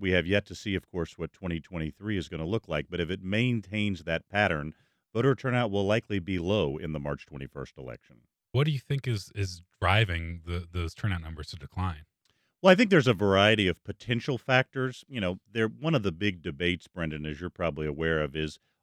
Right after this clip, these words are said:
Speaker 1: are our elections scheduled at the right time? Obviously, we have what are called the off-off year elections, uh, where we have our elections in the spring of the odd-numbered year after the state elections.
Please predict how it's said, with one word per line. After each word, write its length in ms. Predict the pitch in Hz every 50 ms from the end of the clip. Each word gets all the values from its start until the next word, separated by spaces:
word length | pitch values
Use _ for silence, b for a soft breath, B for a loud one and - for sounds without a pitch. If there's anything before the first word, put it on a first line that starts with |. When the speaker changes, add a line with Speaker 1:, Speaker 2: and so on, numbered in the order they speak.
| _ _
Speaker 1:
are 180 | 113 120 135 131
our 180 | 117 104 92
elections 560 | 92 87 87 92 90 - - - 78 76 78 -
scheduled 500 | - - - 92 87 80 - 80 71 78
at 100 | 73 -
the 80 | 78 71
right 260 | 69 76 76 78 - _
time? 380 | _ 82 73 64 60 60 69 -
Obviously, 460 | 85 95 98 101 98 90 - - 87
we 180 | 80 85 98 92
have 220 | 90 92 90 85 78
what 140 | 85 85
are 80 | 82 78
called 280 | - - 87 80 71 69
the 160 | 78 82 85
off-off 720 | 85 87 87 92 90 - - - 85 82 85 87 - _
year 140 | 92 92 92
elections, 640 | 90 85 90 90 90 - - 101 92 92 95 - - _ _ _ _ _ _ -
uh, 160 | 92 85 82
where 160 | 78 85 85
we 140 | 82 87 85
have 180 | 95 90 82
our 120 | 85 82 80
elections 560 | 78 76 85 87 - - - 85 78 71 69
in 100 | 78 78
the 100 | 73 71
spring 560 | - - - - _ 98 95 95 98 98 95
of 120 | 85 73 71
the 140 | 80 85 -
odd-numbered 640 | 80 82 90 92 95 95 92 87 85 90 82 80 85
year 260 | 85 90 90 98 - -
after 300 | 85 85 90 - - 87
the 120 | 73 85
state 240 | - - - 87 90
elections. 640 | 90 87 87 90 90 - - 92 92 92 92 -